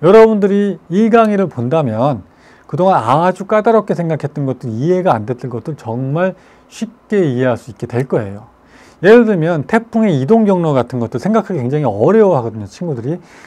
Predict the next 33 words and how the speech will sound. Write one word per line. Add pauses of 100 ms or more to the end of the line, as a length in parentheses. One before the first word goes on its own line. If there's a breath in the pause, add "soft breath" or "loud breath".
(240 loud breath)
이동
경로를
생각하는
그
순서대로
선생님이
이렇게
쭉 (420 soft breath)
거의
동영상
수준이죠.
피피티를
만들어서 (560 loud breath)
이
설명만
딱
들으면 (300 soft breath)
태풍의
이동
경로
혹은
풍향의
변화 (460 soft breath)
절대
여러분
틀리지
않습니다. (720 soft breath)
그렇게
가르치고
충분히
이해를
하고
나서도